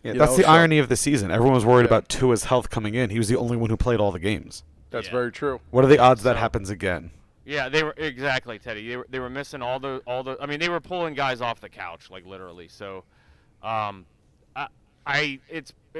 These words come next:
Speaker 3: I think it's too early to panic on Tua. I think you definitely give him another, another season. I
Speaker 2: Mm-hmm.
Speaker 3: would assume it goes well, and then you kind of assess what long-term means from there.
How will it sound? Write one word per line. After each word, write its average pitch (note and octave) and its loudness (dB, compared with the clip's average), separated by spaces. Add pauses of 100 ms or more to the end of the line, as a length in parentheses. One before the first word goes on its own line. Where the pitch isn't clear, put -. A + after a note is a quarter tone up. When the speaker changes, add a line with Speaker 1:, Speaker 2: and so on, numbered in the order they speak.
Speaker 3:
I D#3+ -10
think F3+ -10
it's F3 -14
too F3 -14
early C#3+ -6
to B2+ -8
panic A#2 -14
on G#2+ -14
Tua. G#2+ -14
I A#2+ -8
think B2 -12
you A2+ -14
definitely A2 -12
give G#2 -14
him G#2 -16
another, G2+ -14
another G#2 -14
season. G2 -20 (520)
I B2 -16
Speaker 2:
Mm-hmm. B2 -6
Speaker 3:
would B2+ -6
assume D3+ -10
it C#3 -12
goes B2+ -10
well, A#2+ -8
and A2+ -12
then A2+ -10
you A2 -14
kind G#2+ -12
of G2 -14 (760)
assess B2 -10
what A2+ -14
long-term A2 -12
means G2+ -18
from F2+ -20
there. F2 -20